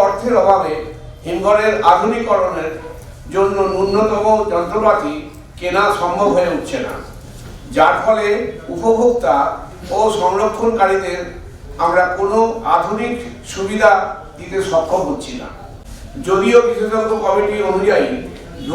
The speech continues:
হাজার তেইশ সালে ভাড়ার পরিমাণ একশো চুরানব্বই টাকা উত্তরবঙ্গের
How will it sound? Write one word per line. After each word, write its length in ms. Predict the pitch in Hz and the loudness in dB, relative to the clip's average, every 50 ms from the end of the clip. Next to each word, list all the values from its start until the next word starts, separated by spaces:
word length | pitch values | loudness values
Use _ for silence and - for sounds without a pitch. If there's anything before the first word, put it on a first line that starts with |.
| 180 | 4
হাজার 240 | 180 180 180 185 185 190 185 | 6 6 4 2 0 0 -2
তেইশ 240 | 185 190 214 226 - - - | -4 -4 -2 -2 -4 -4 -2
সালে 260 | 190 175 170 151 143 139 139 139 143 - - - - - 175 180 - - - - 139 | 0 2 2 2 2 -2 -4 -8 -10 -14 -16 -18 -18 -18 -16 -16 -16 -16 -16 -12 0
ভাড়ার 320 | 151 143 - 175 190 196 196 196 | 4 4 6 6 6 4 2 0
পরিমাণ 380 | 208 202 208 202 196 185 185 185 - - - - | 0 -2 0 0 0 0 0 0 -2 -2 -2 0
একশো 220 | - - - 208 196 - - | 0 0 -2 -4 -4 -4 -2
চুরানব্বই 540 | 185 175 170 175 190 - 196 214 208 208 202 185 | 2 2 2 2 2 0 0 0 0 2 2 2
টাকা 240 | 185 - 151 147 147 151 - - - - - - - - - - - - - 170 | 2 2 2 0 0 0 0 -2 -6 -10 -12 -14 -14 -14 -14 -16 -14 -12 -8 -6
উত্তরবঙ্গের 560 | - - - 233 220 208 202 202 - - - | -4 2 2 4 4 4 2 0 0 -2 -2